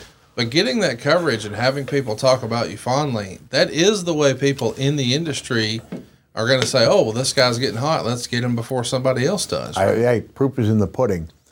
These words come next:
Speaker 2: I went from having zero full-time offers ever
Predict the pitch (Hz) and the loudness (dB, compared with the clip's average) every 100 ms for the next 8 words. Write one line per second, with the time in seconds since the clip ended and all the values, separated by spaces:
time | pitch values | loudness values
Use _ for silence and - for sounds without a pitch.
0 | _ _ 98 120 127 107 104 107 98 92 | _ _ 0 2 2 2 2 4 4 0
1 | 92 101 135 143 139 131 127 127 127 123 | 0 2 2 2 2 0 -2 0 0 2
2 | 120 120 131 117 - - 120 110 113 | 2 0 -2 -4 -6 -4 0 2 0